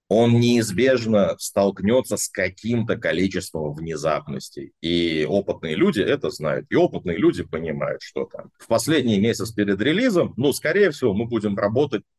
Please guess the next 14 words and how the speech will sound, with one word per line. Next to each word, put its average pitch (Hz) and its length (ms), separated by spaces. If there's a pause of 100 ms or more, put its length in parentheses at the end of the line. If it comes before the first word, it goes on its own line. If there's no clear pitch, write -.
(160)
заметно 110 680
более 85 360
напряжённо. 73 760 (280)
Не 113 180
по 101 160
восемь 82 380
рабочих 71 520
дней 175 340
и, 90 140
возможно, 80 500
даже 80 320
по - 80
каким-то 76 480
выходным. 71 540